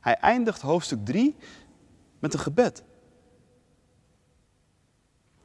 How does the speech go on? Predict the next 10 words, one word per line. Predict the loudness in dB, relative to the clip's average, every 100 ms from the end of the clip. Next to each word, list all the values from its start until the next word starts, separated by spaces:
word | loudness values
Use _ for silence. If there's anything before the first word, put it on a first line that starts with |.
| -20 _ _ _
"Mogen | 2 8 8 8 2
God | 4 2 2
onze | 0 0 0
Vader | 4 6 6 2
en | 0 0
onze | 2 2
Heer | 2 4 4 2
Jezus | 4 4 2 -4
Christus | -2 -2 0 -4 -4
ons | -4 -2